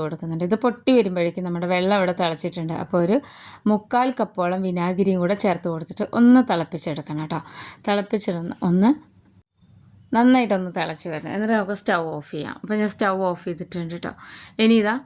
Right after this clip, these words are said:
കടുകൊക്കെ പൊട്ടി വന്നിട്ടുണ്ട്. ഇതിലേക്ക് നമ്മൾ ചതച്ച് വെച്ചിട്ടുള്ള ഇഞ്ചിയും വെളുത്തുള്ളിയും ഉലുവയുടെ ആ കൂട്ടുണ്ടല്ലോ, അത് ഇതിലേക്ക് ഇട്ട് കൊടുക്കണം. ഇതിങ്ങനെ പുക പാറുന്നതെന്ന് വെച്ച് കഴിഞ്ഞാൽ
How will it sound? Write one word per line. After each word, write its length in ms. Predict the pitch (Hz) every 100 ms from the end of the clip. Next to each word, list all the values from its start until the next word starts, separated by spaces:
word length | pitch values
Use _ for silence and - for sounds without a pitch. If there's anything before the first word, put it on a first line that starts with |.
| 233 269 _ _ _ -
കടുകൊക്കെ 520 | 254 240 226 196 202 208
പൊട്ടി 300 | 190 - 202
വന്നിട്ടുണ്ട്. 480 | 180 175 175 180 196 214 196
ഇതിലേക്ക് 360 | 180 175 180 190
നമ്മൾ 180 | 180 196
ചതച്ച് 400 | 220 196 175 - 202
വെച്ചിട്ടുള്ള 440 | 180 - 185 185 240 - _ - _ _ _ _ _ _ _ _ _ _ _ -
ഇഞ്ചിയും 460 | 233 226 202 254 240
വെളുത്തുള്ളിയും 500 | 196 175 190 190 190 185
ഉലുവയുടെ 480 | 180 180 175 175 180 208
ആ 20 | 202 -
കൂട്ടുണ്ടല്ലോ, 560 | 202 - 160 151 160 -
അത് 100 | 175 190
ഇതിലേക്ക് 300 | 185 170 180
ഇട്ട് 100 | 175 170
കൊടുക്കണം. 300 | 160 165 160
ഇതിങ്ങനെ 260 | 208 226 233
പുക 240 | 233 202 226
പാറുന്നതെന്ന് 460 | 240 214 202 196 196
വെച്ച് 160 | 185 190
കഴിഞ്ഞാൽ 280 | 175 180